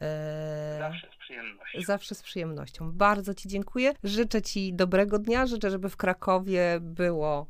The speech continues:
Speaker 1: pięknie. Jest pięknie, ale żeby było może jeszcze
Speaker 2: Jest.
Speaker 1: piękniej.
Speaker 2: Tak.
Speaker 1: <laughs>
Speaker 2: Dziękuję Ci, Agnieszko.
Speaker 1: Do usłyszenia.
Speaker 2: Pozdrawiam wszystkich Państwa, którzy nas słuchali. Do widzenia.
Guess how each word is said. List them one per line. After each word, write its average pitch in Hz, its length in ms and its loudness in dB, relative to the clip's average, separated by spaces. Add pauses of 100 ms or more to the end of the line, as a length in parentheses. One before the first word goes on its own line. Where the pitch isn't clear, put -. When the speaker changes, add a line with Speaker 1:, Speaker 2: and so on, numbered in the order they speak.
(220)
Speaker 1:
pięknie. 170 560 0 (200)
Jest - 280 -2
pięknie, 147 400 -4
ale 339 120 -4
żeby 339 220 0
było 254 200 4
może 208 220 2
jeszcze 165 200 -2
Speaker 2:
Jest. 170 80 -4
Speaker 1:
piękniej. 151 460 -2
Speaker 2:
Tak. - 160 -14 (340)
Speaker 1:
<laughs> - 800 -6
Speaker 2:
Dziękuję 165 340 -2
Ci, - 140 2
Agnieszko. 208 360 4
Speaker 1:
Do 226 100 6
usłyszenia. 233 440 2
Speaker 2:
Pozdrawiam 156 200 0
wszystkich - 280 -8
Państwa, 147 400 2
którzy 120 260 -4
nas 117 220 -2
słuchali. - 420 -2
Do 156 140 -2
widzenia. 117 520 0